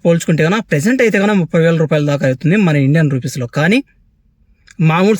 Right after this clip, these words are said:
సమయాల్లో అయితే కనుక just వీళ్ళకి ఇచ్చేది ఇరవై ఆరు వేలు అలా. అమ్మో, వద్దురా బాబు. Anyways, have a nice day and bye bye. కాస్త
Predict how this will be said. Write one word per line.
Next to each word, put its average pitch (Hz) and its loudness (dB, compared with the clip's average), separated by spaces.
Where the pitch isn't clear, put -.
సమయాల్లో 160 0
అయితే 135 -4
కనుక 151 -4
just 165 0
వీళ్ళకి 139 -4
ఇచ్చేది 185 -2
ఇరవై 143 -2
ఆరు 131 -4
వేలు 139 -4
అలా. 123 -10
అమ్మో, 139 0
వద్దురా 151 2
బాబు. 123 -2
Anyways, 214 4
have 180 0
a - 0
nice 185 0
day 196 2
and 156 0
bye 165 0
bye. 185 2
కాస్త 156 -2